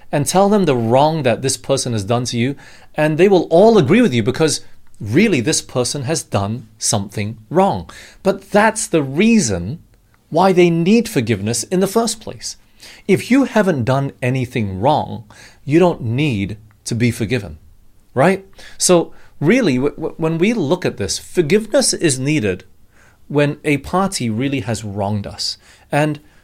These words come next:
you tell it to a hundred people, all a hundred will agree with you. Yes, they were in the wrong. And it's not about making us feel better that that person was in the wrong and we are in the right,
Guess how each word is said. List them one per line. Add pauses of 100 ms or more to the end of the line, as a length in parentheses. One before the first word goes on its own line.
you
tell
it
to
a
hundred
people,
all
a
hundred
will
agree
with
you.
Yes,
they
were
in
the
wrong. (840)
And
it's
not
about (300)
making
us
feel
better
that
that
person
was
in
the
wrong (300)
and
we
are
in
the
right,